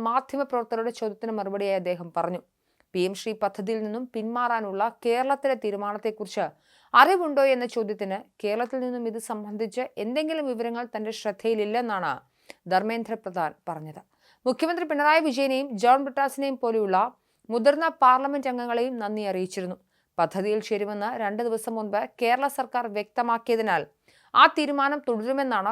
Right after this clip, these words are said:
കരുതുന്നത്. പദ്ധതിയിൽ നിന്നും സംസ്ഥാനത്തിന് പിൻവാങ്ങാൻ കഴിയുമോ എന്ന ചോദ്യത്തിന് ഇത്തരം നീക്കത്തെക്കുറിച്ച് അറിവില്ലെന്നും പ്രധാൻ പറഞ്ഞു. പദ്ധതിയുമായി കേരളം മുന്നോട്ട് പോകണമെന്നാണ് പറയാനുള്ളത്. ഇത് കേരളത്തിലെ വിദ്യാർത്ഥികൾക്കുള്ള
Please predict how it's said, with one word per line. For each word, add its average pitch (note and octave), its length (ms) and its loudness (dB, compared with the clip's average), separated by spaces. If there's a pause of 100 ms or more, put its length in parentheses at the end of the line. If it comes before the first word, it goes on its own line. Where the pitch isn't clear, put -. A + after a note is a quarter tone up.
(120)
കരുതുന്നത്. F3 500 -2 (460)
പദ്ധതിയിൽ C#4+ 420 4
നിന്നും D#4+ 300 -2
സംസ്ഥാനത്തിന് C#4 580 0 (100)
പിൻവാങ്ങാൻ C4+ 480 -2 (100)
കഴിയുമോ B3 420 -2
എന്ന A3+ 180 -2
ചോദ്യത്തിന് G#3 400 -4 (760)
ഇത്തരം F#4 340 4
നീക്കത്തെക്കുറിച്ച് C#4+ 640 -2
അറിവില്ലെന്നും A#3 560 -2
പ്രധാൻ F#3 320 -8 (100)
പറഞ്ഞു. E3+ 240 -12 (160)
പദ്ധതിയുമായി G3 580 -8
കേരളം G3+ 320 -2
മുന്നോട്ട് G3 380 -8
പോകണമെന്നാണ് G3 680 -4
പറയാനുള്ളത്. F3 540 0 (420)
ഇത് A#3 120 0 (100)
കേരളത്തിലെ B3 480 0
വിദ്യാർത്ഥികൾക്കുള്ള A3 680 -2